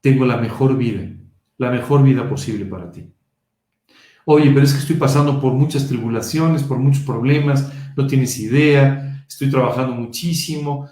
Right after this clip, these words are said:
este, no estoy viendo fruto de momento,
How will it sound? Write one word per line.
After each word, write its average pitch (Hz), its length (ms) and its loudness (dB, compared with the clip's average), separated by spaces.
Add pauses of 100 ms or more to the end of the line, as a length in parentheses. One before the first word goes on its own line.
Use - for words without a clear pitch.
(180)
este, - 260 -10
no 135 100 0
estoy 135 180 0
viendo 127 260 -2
fruto 135 300 -2
de 113 100 -4
momento, 151 800 0